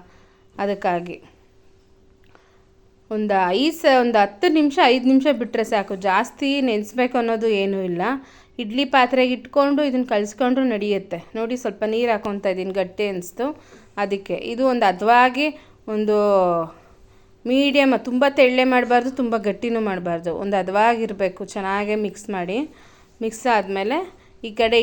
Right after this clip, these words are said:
ಇಡ್ಲಿ ಪಾತ್ರೆಗೆ ನೀರು ಕಾಯಕ್ಕಿಟ್ಟಿದ್ದೀನಿ, ಇಡ್ಲಿಗೆ ರೆಡಿ ಮಾಡ್ಕೊಳ್ಳೋಣ ನೆಕ್ಸ್ಟು.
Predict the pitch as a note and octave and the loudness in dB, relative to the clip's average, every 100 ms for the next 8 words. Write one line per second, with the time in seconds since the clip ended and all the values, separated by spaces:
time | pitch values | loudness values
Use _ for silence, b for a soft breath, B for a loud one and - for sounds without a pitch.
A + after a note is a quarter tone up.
0 | A3 G3 C4+ C4 G3 A3+ F#3+ G#3 D#4+ - | 0 -2 -2 2 0 0 -2 0 -2 -4
1 | - - b b - A#3+ C4 B3+ A3+ G3 | -20 -20 b b -6 -2 -2 0 2 2
2 | G3+ F#3+ G3 F3+ F3+ G#3 D#4+ D#4+ B B | 0 -6 -6 -4 -2 -2 -4 -6 B B
3 | B B B B A#3 G3 B3+ A#3 C4+ G#3+ | B B B B -12 -4 -2 2 2 2
4 | A3 A#3 G3+ F3 F#3+ F3 E3+ E3+ F3+ F3 | 0 0 -2 -4 -4 -4 -4 -8 -8 -10
5 | - F#3 | -14 -14